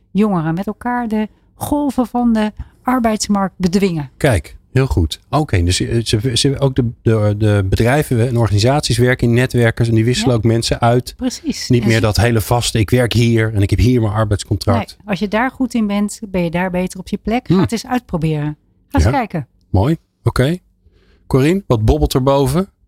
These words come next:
Speaker 2: Over twintig jaar, het is gelukt. Hoe, wat, wat hebben we, wat hebben we opgelost?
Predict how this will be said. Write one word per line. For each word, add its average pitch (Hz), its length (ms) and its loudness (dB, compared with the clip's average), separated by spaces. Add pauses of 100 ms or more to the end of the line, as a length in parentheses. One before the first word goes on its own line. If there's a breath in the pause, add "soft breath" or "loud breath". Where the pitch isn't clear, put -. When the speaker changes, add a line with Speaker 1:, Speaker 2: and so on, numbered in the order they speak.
(140)
Speaker 2:
Over 120 160 0
twintig 147 320 0
jaar, 127 160 2
het 143 120 -2
is 135 120 0
gelukt. 139 360 0
Hoe, 131 220 -2
wat, 127 180 0
wat 120 180 0
hebben 127 240 0
we, 120 380 0 (340)
wat 107 120 0
hebben 123 200 2
we 127 60 2
opgelost? - 540 0